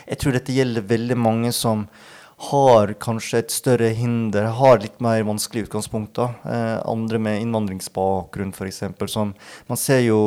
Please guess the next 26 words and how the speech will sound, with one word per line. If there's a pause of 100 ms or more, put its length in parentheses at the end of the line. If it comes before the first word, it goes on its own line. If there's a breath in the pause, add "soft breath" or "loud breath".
(540 loud breath)
barn
av,
eh, (160)
innvandrere
som
tar
veldig,
veldig
mange,
de
tar
jo (240)
veldig (260)
høy (160)
utdanning,
prestisjeutdanning,
leger, (420 loud breath)
altså (840 loud breath)
ingeniør.
Man
er,
jeg,
jeg
tror
mange, (220)
eh,